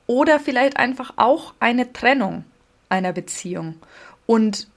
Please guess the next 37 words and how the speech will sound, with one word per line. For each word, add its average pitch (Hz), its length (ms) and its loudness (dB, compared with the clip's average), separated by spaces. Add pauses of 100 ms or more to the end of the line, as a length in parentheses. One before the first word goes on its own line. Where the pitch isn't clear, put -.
(100)
das 202 240 -6
Vertrauen 214 520 4
dann 233 240 4
danach, 214 480 0
dass - 280 -2
was 214 220 -6
Besseres 208 540 0
kommt 262 360 0
und 180 140 -4
dass 196 180 -2
das 208 240 -10
jetzt 247 540 0
wichtig 233 580 -4
war, 269 320 2 (440)
dass 220 220 2
sich 247 180 -2
da 226 200 6
vielleicht 240 420 2
dann 226 140 0
auch 220 540 0 (100)
Wege 220 600 0 (140)
trennen 233 440 2
und 190 160 -4
man 202 240 -2
in 233 400 -2 (100)
verschiedene 254 600 0
Richtungen 220 540 -2
geht - 260 -8
für - 160 -6
eine 180 140 -6
gewisse 170 420 -8
Zeit. - 400 -6 (680)
Und 214 600 2 (540)
ich - 160 -6
sehe 240 280 0
es 262 220 -6
wie, 226 440 -2